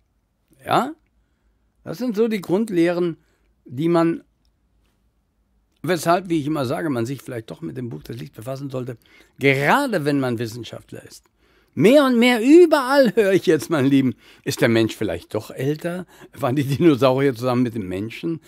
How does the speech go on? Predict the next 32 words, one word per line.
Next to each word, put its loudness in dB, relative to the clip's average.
Stammt -2
er 0
wirklich 0
nicht 2
vom -6
Affen -6
ab? -8
Ich -2
meine, 6
ich, -2
ich, -10
ich -12
bin 0
ja 0
schon, -8
ich -20
bin 0
ja 4
schon -6
ein -6
bisschen -6
ruhiger -4
geworden -8
wie -10
früher. -6
Der -16
Johann -4
gesagt, -4
"Ärgere 2
dich -2
nicht." -4
<laughs> -4